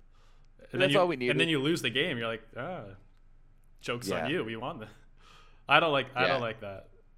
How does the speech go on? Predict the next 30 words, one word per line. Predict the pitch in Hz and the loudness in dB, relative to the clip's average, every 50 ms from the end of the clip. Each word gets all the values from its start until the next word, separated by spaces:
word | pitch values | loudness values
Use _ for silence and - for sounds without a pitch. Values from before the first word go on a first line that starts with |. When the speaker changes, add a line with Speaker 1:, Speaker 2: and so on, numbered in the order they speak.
| - - | -14 -8
Speaker 1:
And | - 123 123 | -4 -4 -4
it, | 123 | -2
there's | 123 131 135 | -2 -2 0
Speaker 2:
It's | 123 | 2
also | 143 135 - | 4 4 4
Speaker 1:
similar | 180 180 175 | 4 2 2
issues | 160 - 185 170 143 | 0 0 -2 -2 -2
in | 123 | -2
Nations | 123 127 131 123 127 120 101 - | 0 -2 -2 -2 -4 -8 -12 -12
League | 107 101 104 | -12 -12 -12
as | 104 101 107 | -12 -12 -12
well | 107 104 | -12 -12
sometimes, | 104 - 104 - - 107 110 117 120 123 - | -12 -14 -18 -20 -20 -20 -20 -18 -20 -20 -20
but | - - - - - - - - - - - - - - - - - - | -20 -20 -20 -20 -20 -20 -20 -20 -20 -20 -20 -20 -20 -20 -20 -20 -12 -4
Speaker 2:
Yeah, | - 107 101 82 - | 0 0 0 0 0
oh, | 95 101 90 | -2 -4 -4
hundred | - 98 98 98 - | -4 -4 -6 -6 -6
percent. | - - - 104 98 92 - - - | -8 -6 -4 -2 -2 -2 -2 -6 -8
I | 90 | -6
mean, | 92 95 92 90 - - | -4 -4 -4 -4 -6 -6
we've | 101 98 90 - | -6 -6 -6 -6
seen | - - 98 92 | -8 -6 -6 -4
it | 92 - | -4 -4
at | - - | -6 -8
the | 87 | -6
World | 82 95 92 85 | -4 -2 -2 -2
Championships | - 98 98 101 - 98 - 82 - - | -2 -2 -2 -2 -4 -6 -10 -10 -10 -10
as | 80 - - | -10 -6 -2
well | 85 78 76 | -2 -2 -2
too, | - - 113 101 85 | -2 -2 -2 -2 -2